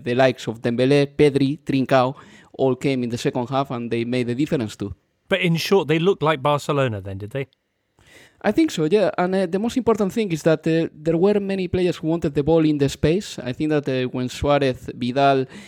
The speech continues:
Speaker 1: Messi were in the, in the lineup, I think that they were all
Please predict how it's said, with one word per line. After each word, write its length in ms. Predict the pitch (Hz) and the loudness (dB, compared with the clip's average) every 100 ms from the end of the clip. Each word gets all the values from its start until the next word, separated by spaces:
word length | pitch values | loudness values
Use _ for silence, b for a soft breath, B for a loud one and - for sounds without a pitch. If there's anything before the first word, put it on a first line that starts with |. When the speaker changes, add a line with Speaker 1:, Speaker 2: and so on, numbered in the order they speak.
| B - | B -4
Speaker 1:
Messi 480 | 139 156 156 - 131 | 2 2 2 -2 -2
were 180 | 131 135 | 0 0
in 180 | 127 | 0
the, 420 | 123 123 120 120 - | -2 0 0 -2 -4
in 100 | 131 | -6
the 80 | 127 | -2
lineup, 560 | 131 143 147 131 117 - 135 | 2 4 4 0 -4 -10 -10
I 40 | |
think 140 | 151 143 | -10 -6
that 80 | |
they 380 | 147 139 131 127 - _ _ | -2 0 0 -2 -4 _ _
were 260 | 123 165 151 | -4 0 4
all 320 | 156 143 131 | 4 4 0